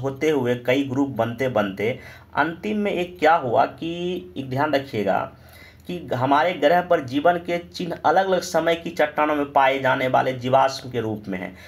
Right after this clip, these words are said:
तीन सौ करोड़ साल पुरानी एक जो है ना जियोलॉजिकल, अ, अ, चट्टान में पाई गई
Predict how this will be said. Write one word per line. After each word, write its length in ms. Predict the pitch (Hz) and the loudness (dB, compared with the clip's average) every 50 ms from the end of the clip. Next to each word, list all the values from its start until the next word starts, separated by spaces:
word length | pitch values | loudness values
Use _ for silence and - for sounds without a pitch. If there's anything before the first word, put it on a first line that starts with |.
| - - - - - | -20 -20 -20 -12 -8
तीन 220 | 170 180 202 220 | -4 -2 -2 -2
सौ 160 | 208 208 196 | 0 2 0
करोड़ 260 | 185 185 - 165 165 170 | 0 2 4 4 4 4
साल 220 | - - 160 160 | 4 2 2 2
पुरानी 680 | 160 - - 139 135 135 143 147 156 165 175 - - - - | 0 -2 -2 0 2 2 2 2 0 -2 -4 -6 -8 -8 -4
एक 220 | 135 139 139 139 | -2 -2 -2 -2
जो 80 | 139 139 | -2 -2
है 60 | 135 | 0
ना 160 | 151 147 127 | 2 2 2
जियोलॉजिकल, 560 | - - 107 110 123 127 131 135 135 165 160 | 0 -2 0 2 2 2 2 2 0 0 0
अ, 520 | 147 - - - - - 113 113 113 110 - - - - - - - | 0 -2 -8 -10 -6 -4 -2 -2 -2 -2 -4 -6 -12 -20 -20 -20 -20
अ, 240 | - - - 107 104 | -16 -8 -6 -6 -6
चट्टान 580 | 104 - - 123 120 - - 135 135 143 147 | -6 -4 -2 -2 -2 0 2 2 2 2 2
में 320 | 147 127 113 117 117 - - | 0 -2 -4 -6 -6 -2 -2
पाई 240 | 120 117 131 143 | 0 0 0 0
गई 340 | 135 123 110 117 135 160 180 | 0 0 0 0 -2 -4 -6